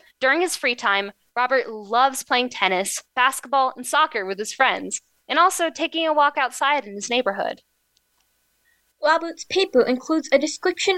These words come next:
Speaker 2: of low vision and eleven current state-of-the-art assistive devices for individuals with low vision, followed by an analysis of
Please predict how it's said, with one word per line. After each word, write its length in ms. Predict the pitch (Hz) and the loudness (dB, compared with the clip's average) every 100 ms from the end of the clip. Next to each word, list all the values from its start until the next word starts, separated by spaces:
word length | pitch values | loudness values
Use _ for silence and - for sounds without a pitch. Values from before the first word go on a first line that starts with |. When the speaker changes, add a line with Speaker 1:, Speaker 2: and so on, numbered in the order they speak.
| - | 0
Speaker 2:
of 160 | 220 - | -4 -2
low 220 | 226 233 | 4 4
vision 340 | 214 156 - 247 | 4 -2 0 0
and 100 | 254 254 | 0 0
eleven 440 | 254 277 294 311 | 0 2 2 0
current 380 | 285 - 320 302 | -4 -2 -2 -2
state-of-the-art 760 | - - 254 240 - - 214 208 - - | -10 0 0 2 -4 0 0 -2 -4 -2
assistive 480 | 240 240 240 226 | 0 0 -2 -2
devices 580 | 196 196 175 - - - | 0 0 0 -4 -14 -4
for 80 | - | 4
individuals 540 | 254 269 294 285 285 262 | 4 4 -2 0 0 0
with 140 | 262 | -2
low 180 | 220 202 | -2 0
vision, 300 | - - - _ - - _ - | -2 -4 -12 _ -20 -20 _ 4
followed 320 | 320 370 294 | 4 4 -2
by 120 | 294 | -2
an 80 | 294 - | -2 -2
analysis 640 | 240 196 - - 123 - | 2 2 0 -6 -10 -6
of 100 | 262 | -6